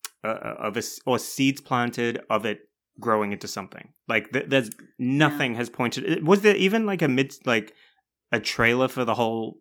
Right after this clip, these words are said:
Speaker 1: series that revealed any kind of storyline?
Speaker 2: I mean, it had, it, we've kind of already seen what's in the trailer with, you know, Dean-, Deandra, like,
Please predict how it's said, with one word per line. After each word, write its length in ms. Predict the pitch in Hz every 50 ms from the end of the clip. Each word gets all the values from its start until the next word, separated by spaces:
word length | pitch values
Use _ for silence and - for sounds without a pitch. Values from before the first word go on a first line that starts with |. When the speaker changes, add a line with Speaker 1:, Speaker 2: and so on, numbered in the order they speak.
| _ -
Speaker 1:
series 460 | - - - 113 113 117 120 113 101
that 260 | - 113 107 104 104 - _ _ _ _ _ _ _ _ _ 117
revealed 520 | 113 117 104 98 113 110 110 107 101 - - _ _
any 300 | 101 101 110 117 131 139
kind 300 | 143 - 156 147 156 156
of 80 | 160 156
storyline? 440 | - - 165 160 165 170 175 180 196
Speaker 2:
I 220 | 262 277 285 277
mean, 520 | 269 285 285 294 294 294 294 285 285 277 285 - -
it 100 | 233 220
had, 520 | 220 220 233 226 226 226 226 226 208 208 - _ _ _ _ _ _ _ 220
it, 140 | 208 208 - _ _ -
we've 240 | 226 240 226 202 -
kind 220 | - - 233 277 277
of 60 | 247
already 240 | 254 247 240 220 202
seen 280 | 190 - - 233 240 233
what's 180 | 196 175 - 190
in 100 | 175 156
the 60 | 147
trailer 720 | 147 - 196 190 190 185 175 143 123 127 135 147 185 - _ _ _ _ _ _ _ _ _ -
with, 220 | 147 143 - -
you 80 | 165 151
know, 140 | 107 98 - _ _ _ _ -
Dean-, 360 | 170 170 170 165 170 170 165 - 165
Deandra, 560 | 170 170 165 165 165 175 165 160 156 156 156
like, 180 | 143 117 -